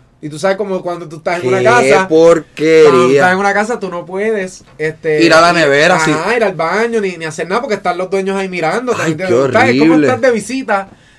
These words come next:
Speaker 1: ¿me entiendes? Entonces, y así fue. Y de momento nos cansamos y dijeron, "Mira, vámonos",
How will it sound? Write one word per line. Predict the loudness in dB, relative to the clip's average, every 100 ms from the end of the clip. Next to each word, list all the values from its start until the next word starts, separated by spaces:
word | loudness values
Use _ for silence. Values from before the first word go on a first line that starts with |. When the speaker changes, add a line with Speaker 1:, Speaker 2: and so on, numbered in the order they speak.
| _ _
Speaker 1:
¿me | -12
entiendes? | -8 -6 -6 -10 -8
Entonces, | -8 -10 _ -20 _ _ _ _ _ _ _ _
y | -8
así | -8 -6 -10
fue. | -6 -4 -4 -6 _ _
Y | -10
de | -4 -4
momento | -4 -6 -8 -10 -8 -8 -8
nos | -10 -10 -10
cansamos | -12 -8 -8
y | -8
dijeron, | -8 -6
"Mira, | -6 -4
vámonos", | -4 -2 -4 -4 -6